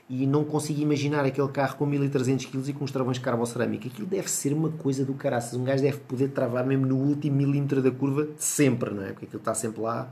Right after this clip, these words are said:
pumba, pumba, pumba. Nelson, então manda-me um mail, <laughs> manda-me um mail,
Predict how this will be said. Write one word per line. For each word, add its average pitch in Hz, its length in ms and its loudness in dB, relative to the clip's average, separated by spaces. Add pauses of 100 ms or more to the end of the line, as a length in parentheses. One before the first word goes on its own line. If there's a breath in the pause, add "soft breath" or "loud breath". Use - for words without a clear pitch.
(260 loud breath)
pumba, 120 240 2
pumba, 123 240 2
pumba. 107 300 -2 (420 loud breath)
Nelson, 147 380 4
então 139 300 0
manda-me 180 440 4
um 156 120 4
mail, 120 340 4 (160)
<laughs> 135 160 0
manda-me 143 460 4
um 120 80 2
mail, 101 300 0